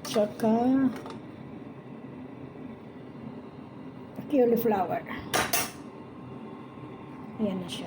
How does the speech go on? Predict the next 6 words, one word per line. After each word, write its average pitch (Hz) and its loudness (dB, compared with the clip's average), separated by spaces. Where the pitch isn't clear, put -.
guys. - -10
Lagyan 185 0
natin 180 0
ng 180 4
butter. 170 -2
Ayan. 196 0